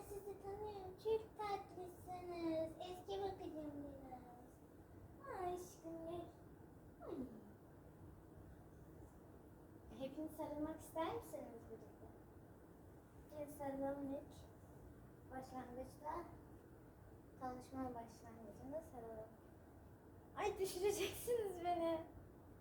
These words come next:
Tamam, tamam. Tamam. Ya ben de sizi çok sevdim.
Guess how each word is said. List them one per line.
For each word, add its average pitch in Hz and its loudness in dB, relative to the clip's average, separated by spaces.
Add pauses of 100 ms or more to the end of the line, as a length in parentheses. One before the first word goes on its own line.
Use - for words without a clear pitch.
(260)
Tamam, 339 2
tamam. 285 -6 (500)
Tamam. 294 0 (1300)
Ya 311 2
ben 320 4
de 349 2
sizi 320 -6
çok 294 0
sevdim. 208 -8